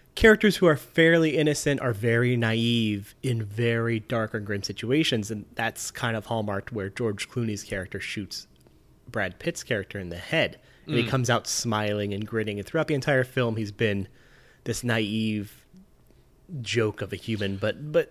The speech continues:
Speaker 1: you know, he, he, he's presented as that, he's presented as kind of comic relief, and then he just gets killed in the most gruesome of ways.
Speaker 2: Well, and I think
Speaker 1: And that's kind of, like, showing you the world in, like, naivety and necessar-, not necessarily naivety, but optimism in this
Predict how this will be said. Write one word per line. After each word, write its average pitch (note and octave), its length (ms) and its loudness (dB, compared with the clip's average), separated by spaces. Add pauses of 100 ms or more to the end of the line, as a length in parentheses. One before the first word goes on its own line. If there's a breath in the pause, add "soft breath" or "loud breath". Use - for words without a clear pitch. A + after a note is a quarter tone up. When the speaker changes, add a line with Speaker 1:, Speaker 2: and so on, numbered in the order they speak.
(120)
Speaker 1:
you G3+ 100 4
know, C3+ 160 4
he, C#3+ 280 -2
he, C3+ 340 6
he's C3 280 6
presented C3+ 440 4
as A#2+ 180 0
that, A#2 140 2
he's A#2+ 100 2
presented B2 220 0
as A#2+ 100 0
kind B2 140 0
of - 80 -10
comic A#2+ 340 -4
relief, B2+ 340 0
and B2 120 0
then B2+ 100 0
he B2+ 80 2
just B2 200 -2
gets C#3+ 140 -4
killed D#3 380 0
in C3+ 80 0
the C3 60 0
most A#2+ 240 -2
gruesome C#3+ 360 -2
of G#2 160 -4
ways. D#3+ 220 4
Speaker 2:
Well, G#3 80 4
and G#3 80 0
I G#3 40 0
think G#3+ 220 -8
Speaker 1:
And - 80 -2
that's F3+ 140 2
kind E3+ 180 2
of, D3 60 2
like, C3 160 2
showing D3 540 2
you A#2 280 0 (760 loud breath)
the B2+ 120 0
world B2+ 540 2
in, A#2 160 2
like, A2 220 0
naivety F#3 720 4
and C#3+ 100 0
necessar-, C#3+ 380 -6
not B2 160 -4
necessarily C#3+ 340 0
naivety, B2 360 0
but A#2 200 0
optimism B2 720 0 (500 soft breath)
in C3 120 0
this A#2+ 180 0